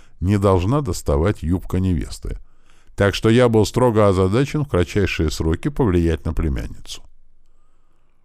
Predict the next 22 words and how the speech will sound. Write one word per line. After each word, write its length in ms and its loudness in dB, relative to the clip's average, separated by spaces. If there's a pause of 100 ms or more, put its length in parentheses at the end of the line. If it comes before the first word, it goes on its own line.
(800)
Решив, 500 2
что 160 -2
позиционная 840 0
оборона 440 2
в 60 -2
данном 360 -2
случае 400 -4
не 140 -2
годится 640 -6
и 140 -2
нужно 340 0
контрнаступление, 1200 -6 (580)
я 220 0
поинтересовался, 1120 -2 (340)
в 80 -8
каком 480 0
именно 440 0
из 140 -4
своих 400 -2
кошмарных 640 -4
официальных 680 -6
нарядов 500 -2